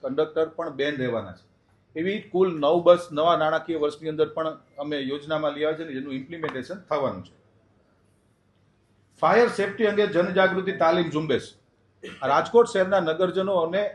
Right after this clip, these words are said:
રાજકોટ નગર પ્રાથમિક શિક્ષણ સમિતિ અને રાજકોટ મહાનગરપાલિકા હસ્તકની જે માધ્યમિક શાળાઓ છે, એના બાળકોને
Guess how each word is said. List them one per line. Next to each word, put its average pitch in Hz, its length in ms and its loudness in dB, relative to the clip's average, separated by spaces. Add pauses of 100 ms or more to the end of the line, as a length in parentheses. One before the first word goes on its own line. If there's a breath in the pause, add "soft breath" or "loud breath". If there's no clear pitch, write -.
(120)
રાજકોટ 156 460 -4
નગર 160 200 -4
પ્રાથમિક 165 440 -6
શિક્ષણ 180 360 -8
સમિતિ 185 440 -8
અને 156 200 -4
રાજકોટ 139 540 -4
મહાનગરપાલિકા 156 720 -4
હસ્તકની 147 380 -8
જે 139 160 -8
માધ્યમિક 131 500 -8
શાળાઓ 123 320 0
છે, 110 100 -8
એના 135 120 -4
બાળકોને 135 600 -4